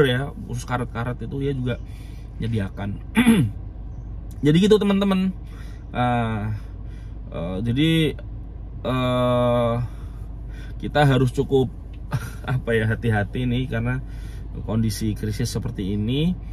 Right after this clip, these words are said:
Kalau kita punya mobil, kita itu harus cukup wise untuk mengeluarkan duit, jangan sampai duit kita habis buat mobil.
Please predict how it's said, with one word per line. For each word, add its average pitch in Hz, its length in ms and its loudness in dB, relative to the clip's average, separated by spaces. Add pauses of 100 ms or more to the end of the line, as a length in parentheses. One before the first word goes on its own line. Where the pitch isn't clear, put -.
(380)
Kalau 113 240 0
kita 113 240 -2
punya 117 240 2
mobil, 127 640 4 (480)
kita 110 240 -2
itu 110 300 0
harus 113 560 0 (580)
cukup - 240 -4
wise 139 400 6
untuk 127 320 2 (160)
mengeluarkan 120 480 4
duit, 135 320 6 (160)
jangan 117 240 2
sampai 113 480 0
duit 123 160 2
kita 123 160 0
habis 120 240 4
buat 120 160 0
mobil. 123 560 2